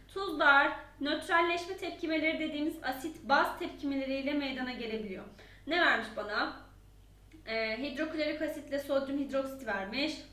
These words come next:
Sodyum klorür ve su oluştu. Sülfürik asitle magnezyum oksit vermiş. Magnezyum sülfat ve su oluştu. Sülfürik asitle potasyum hidroksit vermiş.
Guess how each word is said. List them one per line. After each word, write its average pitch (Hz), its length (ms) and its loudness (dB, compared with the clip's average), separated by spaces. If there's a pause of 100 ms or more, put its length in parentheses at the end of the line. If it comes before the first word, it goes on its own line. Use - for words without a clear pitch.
Sodyum 233 440 0
klorür 220 400 -4
ve 269 280 2 (220)
su - 240 -10
oluştu. - 500 -8 (180)
Sülfürik 302 520 -6
asitle 269 340 -4
magnezyum 254 580 -4
oksit 226 340 -10
vermiş. 208 340 -6
Magnezyum 240 480 -6
sülfat 202 480 -10
ve - 80 -14
su - 160 -12
oluştu. 262 480 -8 (100)
Sülfürik 269 380 -8
asitle 233 420 -10
potasyum 240 500 -6
hidroksit 202 440 -8
vermiş. 202 320 -6